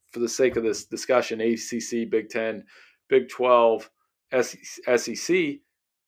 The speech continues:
and get everybody working together, and then they take the package to the, to the networks instead of vice versa. That's how the N F L does it. They, they take it to the networks,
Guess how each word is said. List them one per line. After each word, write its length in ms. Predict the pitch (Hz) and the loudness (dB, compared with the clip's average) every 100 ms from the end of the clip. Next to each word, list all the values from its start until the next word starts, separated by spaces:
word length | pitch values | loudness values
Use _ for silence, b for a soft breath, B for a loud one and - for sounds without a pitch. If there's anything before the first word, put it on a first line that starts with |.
| _ _ | _ _
and 200 | 131 139 | -4 -2
get 180 | 139 156 | 4 6
everybody 420 | 160 151 143 143 | 6 2 2 0
working 420 | 127 135 135 160 117 | 2 0 0 -2 -8
together, 760 | 101 160 254 170 123 117 - _ _ _ - | -2 4 4 4 0 -2 -6 _ _ _ -10
and 180 | 131 | -4
then 300 | 135 135 123 117 | -2 -2 -6 0
they 260 | 160 262 285 | 6 6 6
take 320 | - 127 - | 2 0 0
the 80 | 110 | -10
package 600 | - 117 104 107 98 - | -4 -6 -4 -10 -10 -8
to 100 | 123 | -4
the, 260 | 113 107 - | -2 -4 -8
to 120 | - 117 | -8 -4
the 120 | 120 | 2
networks 580 | 180 208 123 101 - - | 4 4 0 -4 -8 -12
instead 400 | 131 123 160 143 | -10 -6 -2 -2
of 120 | 117 | 2
vice 220 | 123 117 | 0 0
versa. 380 | - 233 - 101 | 0 0 0 -2
That's 260 | 135 233 | 2 2
how 140 | - 220 | 2 2
the 120 | 147 | 2
N 100 | 147 | 0
F 140 | - | 0
L 140 | 196 269 | 2 2
does 320 | - 110 95 | 0 -4 -2
it. 180 | 160 - b b b - | -4 -4 b b b 4
They, 260 | 143 151 - - | 6 4 -2 4
they 180 | 151 240 | 6 6
take 320 | 208 151 - | 4 0 0
it 160 | 135 - | -4 -4
to 100 | 135 | -2
the 80 | |
networks, 640 | 127 165 226 131 123 117 | 2 4 4 4 0 -2